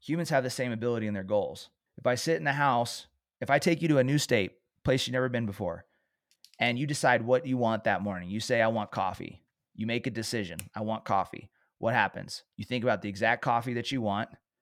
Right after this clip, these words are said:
and your body literally finds a path to that coffee. You either start looking up the stores, or you, you find a coffee, a cafe, you get on Google, you start looking up cafes, you look up Starbucks, whatever,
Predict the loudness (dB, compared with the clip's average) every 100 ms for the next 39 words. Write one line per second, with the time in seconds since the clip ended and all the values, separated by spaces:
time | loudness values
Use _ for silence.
0 | _ _ _ _ -6 -2 -2 2 4 4
1 | 4 0 0 4 6 6 4 2 2 2
2 | 0 0 -2 2 6 6 4 -4 -2 2
3 | 2 4 2 2 0 -10 -8 -6 -4 -4
4 | 0 0 0 -4 -4 -6 -6 -10 -6 -2
5 | 0 0 -2 -6 -18 -6 0 2 2 0
6 | 0 -4 -8 _ _ -8 0 2 2 4
7 | 4 4 0 -4 -2 2 2 4 2 2
8 | 0 0 2 2 0 0 0 0 0 -2
9 | -4 -2 -2 2 4 4 0 -6 _ -8
10 | -4 2 8 10 10 8 6 2 2 4
11 | 2